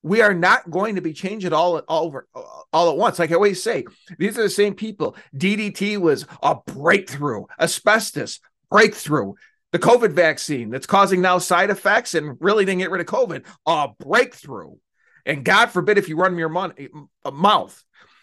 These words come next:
The woke group used to, likes to use the word intersectionality. You remember intersectionality with their race nonsense?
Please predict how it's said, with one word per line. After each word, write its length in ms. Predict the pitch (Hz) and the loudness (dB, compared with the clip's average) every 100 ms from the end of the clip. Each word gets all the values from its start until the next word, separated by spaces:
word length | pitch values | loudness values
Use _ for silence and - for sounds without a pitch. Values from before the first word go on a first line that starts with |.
| _ - | _ -4
The 140 | 165 170 | -2 -2
woke 400 | 170 208 277 - | 6 8 8 4
group 260 | 160 170 170 | 4 4 2
used 220 | 165 - | -6 -6
to, 80 | 151 | -2
likes 240 | 160 - | -2 -2
to 80 | 170 | -6
use 160 | 170 165 | -6 -4
the 80 | |
word 260 | 151 147 - | -2 -2 -2
intersectionality. 1120 | 196 214 196 - 180 - - 156 143 120 120 | -4 -4 -8 -10 -12 -12 -8 -6 -6 -8 -10
You 120 | 131 | -10
remember 320 | 139 156 160 - - _ | -8 -6 -6 -8 -18 _
intersectionality 1080 | 190 190 180 - 214 202 - 131 120 127 117 | -2 -2 -4 -8 -12 -12 -10 -8 -8 -8 -8
with 140 | 117 127 | -6 -4
their 100 | 131 | -4
race 360 | 131 143 139 | -2 -2 -2
nonsense? 540 | 113 113 101 135 104 | -6 -6 -6 -6 -8